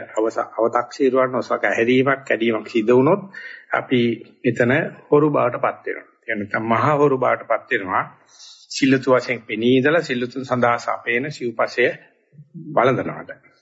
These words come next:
නිසා නිතරම ඒක සමාජික මුදලක් ගෙවන්න වගේ සමාජිකත්වය අලුත් කරන්න වගේ නිතරම සිල් පරීක්ෂා කරන්න ඕනේ. අ, අනුග්‍රහයක් පිණිස. ඒකට කියනවා සීලානුග්‍රහිතේ. ඊට පස්සේ අපි මේ වගේ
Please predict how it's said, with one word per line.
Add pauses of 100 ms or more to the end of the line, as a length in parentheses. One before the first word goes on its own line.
(220)
නිසා
නිතරම
ඒක (1400)
සමාජික
මුදලක්
ගෙවන්න
වගේ (400)
සමාජිකත්වය
අලුත්
කරන්න
වගේ
නිතරම
සිල්
පරීක්ෂා
කරන්න
ඕනේ. (500)
අ, (460)
අනුග්‍රහයක්
පිණිස.
ඒකට
කියනවා
සීලානුග්‍රහිතේ. (720)
ඊට
පස්සේ
අපි
මේ
වගේ